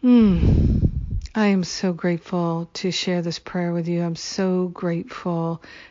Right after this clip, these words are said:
to have you as a prayer partner, and I appreciate the healing that we are calling forth together. Ah,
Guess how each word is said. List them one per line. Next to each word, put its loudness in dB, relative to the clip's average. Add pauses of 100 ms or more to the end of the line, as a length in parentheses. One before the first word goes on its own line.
(120)
to -4
have 0
you 0
as -2
a -4
prayer -6
partner, -8 (120)
and -6
I -6
appreciate -6 (520)
the -2
healing 0 (140)
that -2
we -2
are -2
calling -4
forth -10
together. -10 (1040)
Ah, 0